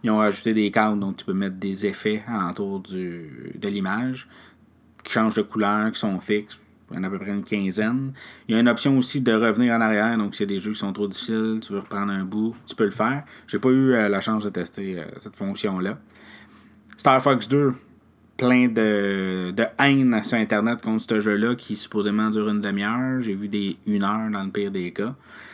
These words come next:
J'ai pas joué, je l'ai débarré, j'ai essayé Star Fox un au Super Nintendo que j'avais jamais joué, que j'ai vraiment apprécié.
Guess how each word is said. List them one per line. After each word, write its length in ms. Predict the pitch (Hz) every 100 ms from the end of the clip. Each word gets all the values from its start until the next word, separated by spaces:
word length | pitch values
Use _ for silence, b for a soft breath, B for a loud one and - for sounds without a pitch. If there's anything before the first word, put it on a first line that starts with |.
| B B B
J'ai 100 | 104
pas 160 | 143 135
joué, 320 | 127 139 -
je 80 | 110
l'ai 80 | 110
débarré, 580 | 120 127 123 113 123 151
j'ai 100 | 123
essayé 220 | 92 117
Star 260 | 131 139 107
Fox 280 | 117 - -
un 220 | 123 135 135
au 640 | 110 101 98 98 95 92
Super 260 | 90 - 104
Nintendo 320 | 104 98 110
que 120 | 110
j'avais 280 | 92 87 92
jamais 340 | 90 107 107 90
joué, 180 | 98
que 160 | 110 -
j'ai 140 | 90
vraiment 240 | 85 110 143
apprécié. 600 | 143 117 95 - 139 175